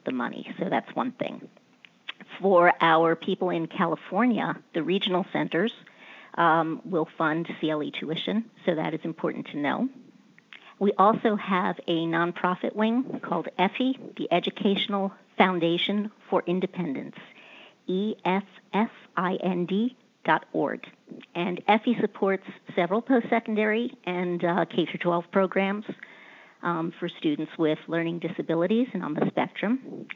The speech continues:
And, uh, we are growing effie, but they are able to give a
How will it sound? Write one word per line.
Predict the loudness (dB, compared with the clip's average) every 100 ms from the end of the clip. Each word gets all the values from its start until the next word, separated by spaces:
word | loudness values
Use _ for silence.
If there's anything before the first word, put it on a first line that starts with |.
| _
And, | -6 -2 0 -2 2
uh, | 2 4 2
we | 2 2
are | 0
growing | 2 4 6 6 4
effie, | 0 2 0 0 -6 -20 -16 0
but | 2
they | 4
are | 6 6 6
able | 2 2 -2
to | -4
give | 0 2 2 2
a | -2